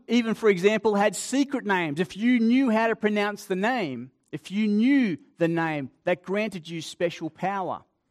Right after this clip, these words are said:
So Moses could have been thinking all these types of things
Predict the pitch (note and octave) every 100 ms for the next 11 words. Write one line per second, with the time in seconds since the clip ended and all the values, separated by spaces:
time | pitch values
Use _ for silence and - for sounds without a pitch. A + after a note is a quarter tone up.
0 | _ _ _ _ _ G#3 A#3 A3 B3+ C#4+
1 | C#4 B3 C#4+ C4+ A#3 G#3+ - C4+ C4+ A#3+
2 | A3+ C#4+ D4+ D4 C4+ A#3 - B3 A#3 A3
3 | - C4 A#3+ A#2+ - -